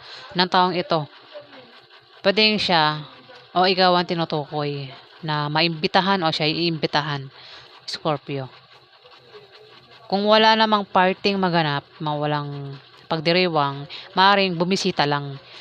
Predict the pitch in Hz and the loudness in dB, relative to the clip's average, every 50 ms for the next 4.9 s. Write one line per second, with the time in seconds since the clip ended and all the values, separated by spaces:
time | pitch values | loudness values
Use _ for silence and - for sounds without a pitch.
0 | - - - - 170 180 185 196 185 165 165 - - - 185 160 165 165 165 180 | -20 -18 -2 0 2 2 2 2 0 -2 -4 -6 0 2 2 2 4 2 0 0
1 | 202 208 202 190 156 143 151 151 156 170 - 170 156 156 175 220 220 185 190 160 | -2 -2 -2 -2 -2 0 0 -2 -2 -2 -2 -2 -2 0 0 -2 2 2 2 2
2 | 151 - - - 165 156 156 160 - - 156 156 156 151 156 151 151 143 139 147 | 2 0 -2 -2 0 0 0 0 -2 -4 -2 -2 -2 -2 -2 -4 -4 -4 -4 -4
3 | 175 208 214 185 160 143 139 - 151 143 - - 143 139 147 175 208 - - - | -6 -6 -4 -2 -2 -2 0 0 -2 -2 -2 -4 -4 -4 -4 -6 -8 -12 -4 -2
4 | 165 151 143 147 143 147 151 151 151 147 143 135 131 - - 170 233 | -2 0 2 2 2 2 2 0 0 0 -2 -2 -4 -4 -6 -6 -6